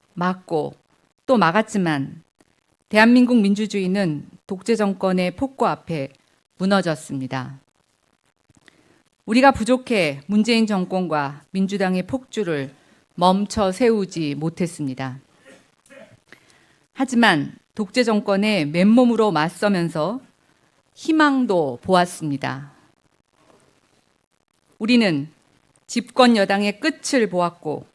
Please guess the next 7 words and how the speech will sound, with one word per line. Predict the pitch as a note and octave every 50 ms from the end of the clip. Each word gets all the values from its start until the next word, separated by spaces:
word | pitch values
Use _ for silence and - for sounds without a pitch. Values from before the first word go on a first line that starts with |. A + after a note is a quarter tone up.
| _ _ _ _ _ _ _ _ _ _ _ _ _ _
우리의 | - A3+ A#3 A#3+ A#3 A3+ G#3 G3 F#3
시작을 | F#3+ - - C#4 B3+ C4 A#3+ G#3 G3 G3 D#3+ D3 C3+ B2+ - - _ _ _ _ -
확인했습니다. | - D4 C4 C4+ C#4 B3+ A#3 G#3+ A3+ - D#3+ D3+ C#3+ C#3+ C#3+ C3+ C3+ C3+ C#3 - _ _ _ _ _ _ _ _ _ _ _ _ _ _ _ _ _ _ _ _ _ _ _ _ _ _ _ _ _ _ _ _ _ _ _ _ _ _ _ _ -
우리 | A#3+ B3+ C#4
자유한국당은 | C4 G#3+ G#3 A3+ B3+ B3+ B3+ A#3+ A#3 A3+ - A3+ G#3+ A3 A#3+ A#3+ G#3 D#3+ C#3+ C#3+ C#3+ - _ _ _
국민만 | - - A#3 A#3 A#3+ B3+ B3 A#3+ A#3+ A#3 A#3
바라보고 | A3 F3 E3 F3+ F3 F3+ E3+ - D3 C#3 C3 C3